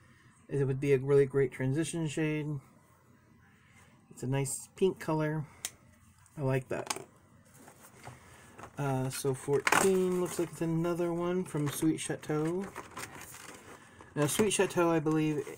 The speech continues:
and all those that I'm talking about, they're actual, um,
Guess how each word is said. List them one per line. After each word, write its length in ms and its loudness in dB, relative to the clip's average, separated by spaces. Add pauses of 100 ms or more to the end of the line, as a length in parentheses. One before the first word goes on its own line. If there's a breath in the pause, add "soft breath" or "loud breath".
and 480 -2
all 160 2
those 400 2
that 100 2
I'm 200 0
talking 340 -4
about, 260 0
they're 240 0
actual, 800 -2
um, 480 -2